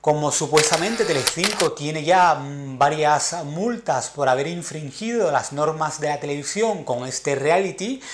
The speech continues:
porque se han saltado todas las normas que rige la televisión y hay infracciones que equivalen hasta un millón de euros, coge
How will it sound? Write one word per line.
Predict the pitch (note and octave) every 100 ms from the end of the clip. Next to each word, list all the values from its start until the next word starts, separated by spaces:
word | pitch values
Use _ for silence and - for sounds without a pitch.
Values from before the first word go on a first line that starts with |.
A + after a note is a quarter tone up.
| - - -
porque | D3+ C#3 B2+
se | D3
han | D#3
saltado | D#3 E3 D3+ G#3 G#3 D#3 C3
todas | B2 - F3+ G3+ G3 D3+
las | B2 -
normas | D#3 G3+ F3 C3+ B2 - -
que | - C3+
rige | B2+ E3+ F#3+ - C3
la | A#2+ A#2 -
televisión | E3 E3+ G#3 - G#3+ F3+ F3 G3 -
y | D#3+ D#3 F#3
hay | F3+ F#3 G#3+
infracciones | F3+ F3 C#3 - - G#3 G3+ C#3+ -
que | -
equivalen | C#3+ D3 C#3+ E3+ F3+
hasta | D#3 - - C#3+ -
un | G3 G#3 G3 E3
millón | D3+ C#3 F3 F#3 F3+
de | E3+ F3+
euros, | G3+ F3 G3 A3+ - - - _
coge | G3+ G#3 - A3 A#3+ C4